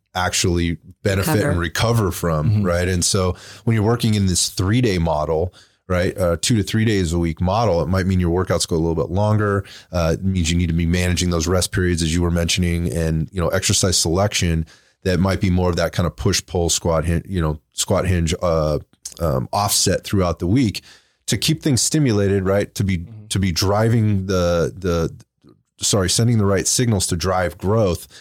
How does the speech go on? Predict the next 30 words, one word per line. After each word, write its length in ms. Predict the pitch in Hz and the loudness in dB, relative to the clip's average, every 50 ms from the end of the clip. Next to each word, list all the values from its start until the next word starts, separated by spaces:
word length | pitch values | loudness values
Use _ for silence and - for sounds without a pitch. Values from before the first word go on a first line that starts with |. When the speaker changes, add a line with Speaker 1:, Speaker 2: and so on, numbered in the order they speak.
| - _ _ | -20 _ _
Speaker 1:
but 140 | - 104 95 | -2 -2 0
also 560 | 98 101 104 - - - 104 95 92 87 85 - - _ _ | 0 0 0 0 0 0 0 0 0 -2 -2 -6 -10 _ _
making 260 | 107 107 104 - 107 | -6 -4 -2 -2 -2
sure 220 | - - 113 101 92 | 0 0 0 0 0
you're 60 | 90 | 0
having 260 | 95 98 92 92 90 92 | 0 0 0 -2 -2 -2
enough 260 | 90 87 85 82 - | -2 -2 -2 -4 -4
time 400 | - 98 90 87 87 87 85 80 | -4 -2 -2 0 0 -2 -2 -4
to 300 | - - 90 82 82 78 | -4 -2 -2 0 0 0
recover 340 | 80 78 - 156 156 143 113 | -2 -2 0 0 0 0 0
from. 300 | - - 90 85 87 87 | 0 0 0 0 0 0
And 100 | 87 85 | -2 -2
so 320 | - 107 98 95 92 - - - - - - - - - | 0 0 0 0 0 -2 -6 -12 -20 -20 -20 -20 -14 -6
again, 440 | - 104 104 117 147 143 110 95 90 - - | -2 0 0 2 2 2 2 0 0 -2 -4
uh, 80 | 90 87 - - - | -6 -6 -6 -8 -10
you 180 | - 110 120 117 | -4 -2 0 2
were, 140 | 104 98 - | 2 0 0
you, 160 | - 110 - - - - | 0 -2 -4 -4 -6 -8
Cece 320 | - - - 262 226 - 120 | -8 -4 -2 -2 0 0 0
was 180 | 104 95 - - | 0 0 0 -4
kind 280 | - - - - 104 92 | -6 -6 -4 -2 0 0
of 80 | 90 92 | 2 0
alluding 340 | 90 95 110 143 165 139 | 0 2 2 2 2 0
to 140 | - - 107 | 0 0 0
this, 220 | 95 98 95 - - | 0 0 0 -2 -2
that 220 | 98 92 87 - - _ _ _ _ - | -2 -4 -4 -4 -8 _ _ _ _ -4
I 140 | 127 156 | -2 0
have 200 | 180 208 - - - | 0 0 -2 -2 -2
to 80 | 120 | 0
be 300 | 101 101 104 98 98 95 | 0 0 2 0 0 -2